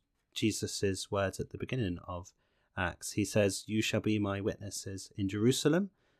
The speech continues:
and in all Judea and Samaria and to the end of the earth." But do you know what I really <laughs> like, Brother Thomas, is that the, if you're reading Acts, at the end, it just finishes abruptly. Like, there's no,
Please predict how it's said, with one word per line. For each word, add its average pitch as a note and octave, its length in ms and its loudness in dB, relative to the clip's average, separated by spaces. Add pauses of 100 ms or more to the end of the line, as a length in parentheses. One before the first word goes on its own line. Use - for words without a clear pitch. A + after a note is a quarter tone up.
(180)
and A2 140 6
in A2 100 6
all A2+ 180 6
Judea G2+ 480 4
and G2 120 4
Samaria B2 540 -2 (360)
and G#2 140 0
to G#2+ 100 -2
the G#2 240 0
end G#2+ 440 -2
of F#2 260 -4 (140)
the G2+ 140 0
earth." F#2 280 -2 (380)
But - 180 2 (180)
do C3 100 2
you - 40 10
know C#3+ 60 10
what A#2+ 100 8
I C3+ 60 8
really B2 340 10 (100)
<laughs> - 100 2
like, A#2+ 240 8
Brother G#2+ 180 6
Thomas, G2 300 0
is G#2 120 4
that A#2+ 120 -2
the, A2+ 180 0 (200)
if A#2 180 0
you're A#2 100 4
reading A#2 460 8 (460)
Acts, F#2 460 -2
at A2+ 100 -6
the A2 200 4
end, B2+ 560 6
it A#2+ 120 -2
just - 260 2
finishes G2 560 2 (140)
abruptly. F#2 560 -2 (540)
Like, G#2 200 2
there's A2+ 180 6
no, B2+ 380 10